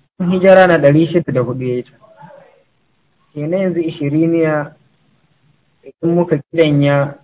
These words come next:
shekarar ta ɗari takwas da talatin. Kira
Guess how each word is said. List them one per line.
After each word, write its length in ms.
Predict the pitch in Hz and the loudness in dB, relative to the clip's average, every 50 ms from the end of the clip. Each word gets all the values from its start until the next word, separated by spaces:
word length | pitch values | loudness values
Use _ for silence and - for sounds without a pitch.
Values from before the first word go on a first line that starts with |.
| _ _ _ _ _ _ | _ _ _ _ _ _
shekarar 800 | - - - - - _ _ _ _ - - 123 123 143 135 131 - - | -20 -20 -20 -20 -20 _ _ _ _ -6 -4 -4 -2 -4 -6 -8 -10 -14
ta 60 | - 135 | -14 -10
ɗari 480 | - - 123 123 135 147 156 151 143 | -6 -6 -6 -4 -4 -6 -6 -6 -8
takwas 400 | - - 170 165 170 - 156 147 143 _ _ - 143 | -8 -8 -8 -6 -4 -6 -6 -6 -6 _ _ -16 -12
da 80 | 127 - | -12 -12
talatin. 480 | _ - - 113 107 - - _ _ _ _ _ _ _ _ _ _ _ _ _ _ 156 151 - _ _ _ _ _ _ _ _ _ _ 147 _ _ _ _ _ _ _ _ _ _ _ _ _ _ _ _ | _ -14 -20 -18 -18 -18 -20 _ _ _ _ _ _ _ _ _ _ _ _ _ _ -20 -20 -20 _ _ _ _ _ _ _ _ _ _ _ _ _ _ _ _ _ _ _ _ _ _ _ _ _ _ _
Kira 180 | - - 165 | -2 0 0